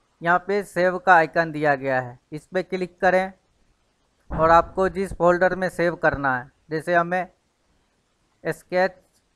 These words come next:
लेक्चर में स्केच प्रैक्टिस, स्केच प्रैक्टिस थ्री के नाम से सेव करना है,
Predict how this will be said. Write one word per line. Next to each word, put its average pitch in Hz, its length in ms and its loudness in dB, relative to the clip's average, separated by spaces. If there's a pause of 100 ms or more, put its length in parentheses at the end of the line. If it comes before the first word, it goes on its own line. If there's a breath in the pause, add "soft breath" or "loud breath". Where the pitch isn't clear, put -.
(220)
लेक्चर 165 600 0
में 180 260 -6 (2250)
स्केच 180 460 -4 (100)
प्रैक्टिस, 160 640 -6 (3000)
स्केच 165 640 -10 (3000)
प्रैक्टिस 156 640 -8 (1300)
थ्री 175 220 -4
के 180 180 -6
नाम 160 260 -2
से 165 180 -6
सेव 143 280 -6
करना 120 320 -10
है, 120 120 -20